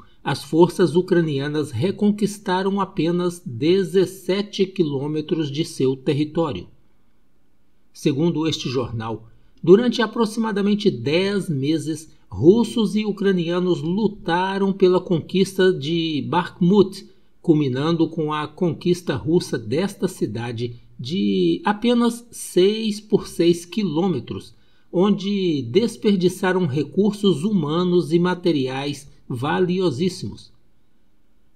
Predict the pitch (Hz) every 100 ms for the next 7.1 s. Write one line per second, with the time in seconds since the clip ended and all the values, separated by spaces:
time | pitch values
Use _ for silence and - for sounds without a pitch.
0 | - 143 165 139 151 165 165 165 - 165
1 | 151 131 180 165 160 131 123 143 190 -
2 | 180 123 160 175 175 160 147 131 143 156
3 | 147 135 113 131 151 208 208 - 170 165
4 | 190 156 123 151 196 202 185 165 147 151
5 | 180 180 127 147 202 196 - - 156 156
6 | 156 131 190 185 170 117 120 131 - 131